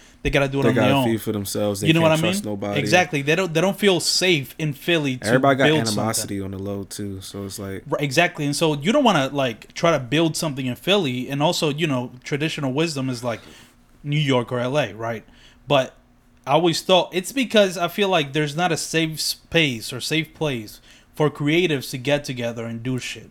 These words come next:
Speaker 2: Yeah.
Speaker 1: And that's exactly what you're doing with the Laugh House, as
Speaker 2: Yeah.
Speaker 1: you just said. You're, like, connecting people. They
Speaker 2: Yeah.
Speaker 1: feel like, "Oh, shit, you work with them. Let me try to," and then you're building, obviously, this, this, you know, this large network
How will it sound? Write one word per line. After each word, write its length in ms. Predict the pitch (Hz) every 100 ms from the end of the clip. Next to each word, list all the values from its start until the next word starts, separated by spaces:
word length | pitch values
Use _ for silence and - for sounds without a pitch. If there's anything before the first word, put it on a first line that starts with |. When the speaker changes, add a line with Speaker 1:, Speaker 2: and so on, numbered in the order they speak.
| -
Speaker 2:
Yeah. 260 | 123 120 107 107
Speaker 1:
And 140 | 165
that's 160 | 180 180
exactly 420 | 156 170 175 170
what 160 | 156
you're 140 | 139 139
doing 180 | 135 139
with 120 | 127
the 60 |
Laugh 240 | 131 240 262
House, 200 | 139 120
as 80 | 120
Speaker 2:
Yeah. 120 | 120
Speaker 1:
you 40 |
just 180 | 110 135
said. 220 | - 240
You're, 120 | 131 147
like, 180 | 139
connecting 480 | - 131 143 143 147
people. 460 | 135 147 143 151 143 -
They 220 | - 113
Speaker 2:
Yeah. 60 | -
Speaker 1:
feel 160 | 170
like, 180 | 160 143
"Oh, 160 | 143 170
shit, 220 | - 165
you 80 | 143
work 220 | 139 143
with 100 | 143
them. 260 | 135 143 139
Let 120 | 135
me 80 | 135
try 180 | 127 135
to," 160 | 131
and 140 | 143 139
then 240 | 139 135 127 - - _ 139
you're 180 | 139
building, 460 | 143 147 147 143 139
obviously, 520 | 135 135 127 - 131
this, 460 | 123 123 120 - - - 127
this, 340 | 127 - - 131
you 140 | 135
know, 220 | 120 101
this 360 | 101 113 110 - -
large 500 | 123 123 123 120 - 131
network 680 | 135 151 135 127 117 110